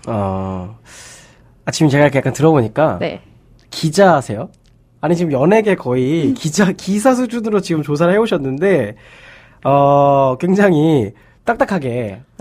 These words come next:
Speaker 1: 편하게 하셔도 돼요.
Speaker 2: 아, 네,
Speaker 1: 네.
Speaker 2: 왜냐면 저는 이제 팩트를 전달을
Speaker 1: 아, 그러니까
Speaker 2: 해드리려고.
Speaker 1: 팩트,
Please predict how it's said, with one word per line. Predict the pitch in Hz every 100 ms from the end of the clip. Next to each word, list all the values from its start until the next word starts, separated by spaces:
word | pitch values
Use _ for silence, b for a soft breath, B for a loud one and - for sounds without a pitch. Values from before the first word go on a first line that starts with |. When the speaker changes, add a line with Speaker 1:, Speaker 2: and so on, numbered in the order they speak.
| 220
Speaker 1:
편하게 | 269 302 285
하셔도 | 285 302 285
돼요. | 139 127 131 -
Speaker 2:
아, | 240
네, | 226
Speaker 1:
네. | 208
Speaker 2:
왜냐면 | - 170 277
저는 | - 220 226
이제 | 214
팩트를 | 202 359 _ 453 403 311 233
전달을 | 208 208 202 214
Speaker 1:
아, | 208
그러니까 | 202
Speaker 2:
해드리려고. | 240 285 277 269 262 208 175 170
Speaker 1:
팩트, | 170